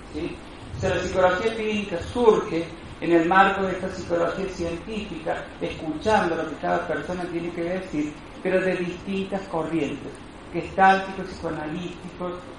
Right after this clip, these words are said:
cognitivos, conductistas, ¿sí? Por lo tanto, la psicología clínica ya nace como un área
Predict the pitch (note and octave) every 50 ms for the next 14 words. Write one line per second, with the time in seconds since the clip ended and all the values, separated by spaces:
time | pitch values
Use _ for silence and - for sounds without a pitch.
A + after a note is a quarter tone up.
0 | - - - - - F#3 F3 D#3+ D#3+ D#3+ D3+ D3+ D3 - F#3 F3+ F3 E3+ D#3+ D#3+
1 | D#3 F3 E3+ D#3+ D3 C#3+ B2+ - - - E3+ D3+ - - - - - - - -
2 | - - - - - - C#3+ D3+ F3 - - - - - - - - - F#3 F#3
3 | F#3 F#3 - A3+ A3 G#3+ G#3 G#3+ G#3 F#3+ F#3 - - - F#3 F#3 F3+ F3 F3 G3+
4 | G#3 G3 - G3+ G#3+ G#3+ G#3+ F#3+ F3+ E3+ F3+ F3 - - - - - - E3+ E3+
5 | G3+ G3 F#3+ F#3 F#3 F3+ F#3+ G#3 F3+ F3 F3+ - E3+ - - - - E3+ F3 G#3
6 | A#3+ - - - - - - - - - - - - - - - - - - -
7 | - - - - - F#3 F3 F#3 F#3+ F#3+ F#3 F3+ F3+ F#3 F#3 G3+ G#3 G#3 G3+ -
8 | -